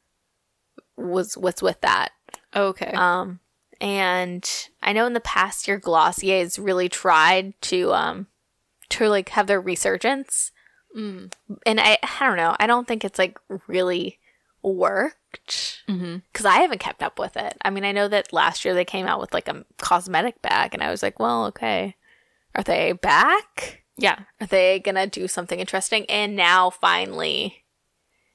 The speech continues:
Speaker 1: Olivia Rodrigo is their spokesperson, which is an excellent choice
Speaker 2: Yeah.
Speaker 1: for Glossier.
Speaker 2: It just, it makes sense. I mean, I feel like her style or her, like,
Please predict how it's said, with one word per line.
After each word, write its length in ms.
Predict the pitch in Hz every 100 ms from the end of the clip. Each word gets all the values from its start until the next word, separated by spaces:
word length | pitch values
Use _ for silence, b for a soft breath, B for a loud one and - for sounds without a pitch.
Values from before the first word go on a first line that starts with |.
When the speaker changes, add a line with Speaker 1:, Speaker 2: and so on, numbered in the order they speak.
| _ _ _ _ _ _ -
Speaker 1:
Olivia 460 | 196 196 170 143
Rodrigo 760 | 139 107 - 113 - 71 67 - _ -
is 140 | 185
their 100 | 180 165
spokesperson, 840 | - - - - - - - - - _ _ _ _ _ _ _ _ _ _ _ _
which 200 | 214 208
is 240 | 220 202 - -
an 140 | - 208
excellent 500 | 190 - - 196 180
choice 680 | - - 160 202 - - - - -
Speaker 2:
Yeah. 440 | 226 240 233 220
Speaker 1:
for 80 | 202
Glossier. 720 | 196 190 180 - 190 165 - - _ _ _ _
Speaker 2:
It 140 | 233 -
just, 300 | 254 - -
it 120 | 226
makes 240 | 233 -
sense. 580 | - 180 254 - - - -
I 100 | 196
mean, 400 | 208 208 202 196 b b b b _ -
I 40 |
feel 140 | - 208
like 180 | 220 -
her 420 | 208 185 180 180
style 600 | - - 180 175 185 185
or 120 | 196
her, 140 | 208 208
like, 300 | 190 180